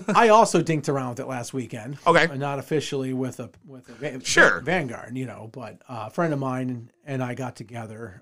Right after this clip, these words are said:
Speaker 1: uh,
Speaker 2: Okay.
Speaker 1: on Friday night, and we were just toying around with things. And, you know, being a,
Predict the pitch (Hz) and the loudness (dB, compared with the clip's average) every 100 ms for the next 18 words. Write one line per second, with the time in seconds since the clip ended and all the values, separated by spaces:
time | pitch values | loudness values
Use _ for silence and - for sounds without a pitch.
0 | - 120 107 - - 135 117 107 135 131 | 2 4 4 0 -10 -10 -10 -8 -8 -8
1 | - 123 117 113 110 _ - 123 107 110 | -10 -16 -18 -20 -20 _ -8 -8 -8 -12
2 | 104 - 123 110 _ _ _ _ _ _ | -14 -16 -20 -20 _ _ _ _ _ _
3 | _ _ _ _ - 160 151 151 139 127 | _ _ _ _ -4 0 2 2 0 -6
4 | - _ _ _ _ _ _ 190 165 165 | -12 _ _ _ _ _ _ 0 4 6
5 | 151 151 156 147 170 170 151 135 127 | 6 2 -6 0 4 4 4 0 -4